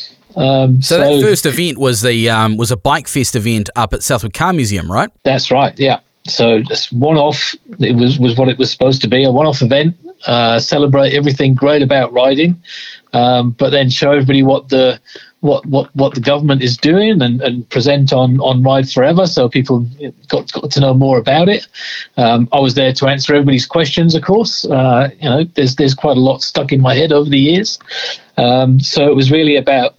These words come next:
Speaker 1: about putting, putting people's, uh, concerns to, to bed, um, being able to answer the questions that, that have been rummaging around and,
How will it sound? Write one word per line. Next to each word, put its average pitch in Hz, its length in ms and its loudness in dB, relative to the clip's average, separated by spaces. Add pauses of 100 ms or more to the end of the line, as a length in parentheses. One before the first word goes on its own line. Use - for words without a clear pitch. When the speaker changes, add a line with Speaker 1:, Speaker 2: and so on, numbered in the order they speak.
Speaker 1:
about 127 340 0 (340)
putting, 156 380 0
putting 160 300 0
people's, 139 540 2
uh, 131 360 2
concerns 165 680 0
to, 156 240 0
to 139 160 -6
bed, 196 280 0 (460)
um, 120 300 0
being 147 300 0
able 139 340 2
to 139 160 2
answer 143 340 0
the 127 80 2
questions 143 600 0
that, 135 280 2
that 135 120 2
have 120 160 0
been 135 200 2
rummaging 135 400 2
around 135 420 2
and, 117 200 -6